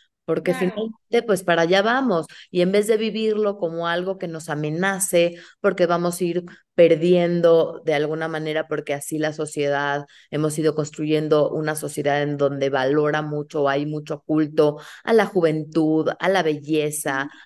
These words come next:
Speaker 1: a todo esto que está como el anti-aging, y la palabra anti de alguna manera, pues, porque anti, ¿no?
Speaker 2: Exacto.
Speaker 1: O sea,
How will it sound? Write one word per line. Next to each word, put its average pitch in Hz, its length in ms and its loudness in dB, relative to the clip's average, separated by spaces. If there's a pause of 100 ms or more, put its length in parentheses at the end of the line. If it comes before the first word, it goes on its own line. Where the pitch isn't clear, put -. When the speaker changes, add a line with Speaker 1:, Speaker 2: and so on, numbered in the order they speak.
Speaker 1:
a 147 100 -8
todo 175 320 2
esto 180 240 -4
que 156 80 -8
está 151 320 -6
como 165 220 -4
el 156 140 2
anti-aging, 151 960 0
y 139 40 -8
la 131 160 -2
palabra 135 560 0
anti 147 480 -4
de 147 80 0
alguna 139 300 -4
manera, 139 400 -6
pues, 127 200 -10 (220)
porque 143 300 2
anti, 160 500 0
¿no? 135 140 0
Speaker 2:
Exacto. - 340 -8
Speaker 1:
O 160 80 -2
sea, 151 300 2